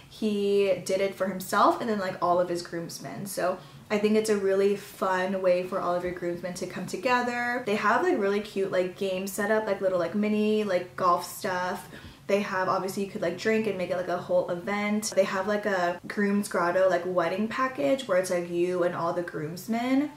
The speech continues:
or if you're the groom, <laughs> and all of your groomsmen, where you can set up an appointment and then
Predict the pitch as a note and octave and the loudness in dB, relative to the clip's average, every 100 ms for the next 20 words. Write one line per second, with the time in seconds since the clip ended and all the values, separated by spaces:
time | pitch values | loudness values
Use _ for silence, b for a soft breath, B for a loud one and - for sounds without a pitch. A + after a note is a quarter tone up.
0 | B - F#3 F3+ - E3+ E3 - C#3 C3+ | B -6 0 0 0 -2 -2 -2 -2 4
1 | C4+ B3 G#3+ - F3 F#3+ F#3 - D3 F3 | 4 4 0 0 0 0 -2 -4 -6 -8
2 | D#3 A3 A#3 A#3 G3 F3 - F3+ F#3 - | -2 0 0 0 0 -2 -6 -6 -8 -2
3 | A#3 B3 B3 A3+ G#3+ - F#3 F#3 F3 E3+ | -2 0 0 -2 -2 -6 -6 -6 -6 -6
4 | E3 B B B - G3 F#3 F3+ E3+ E3 | -8 B B B -6 -4 -2 -4 -4 -6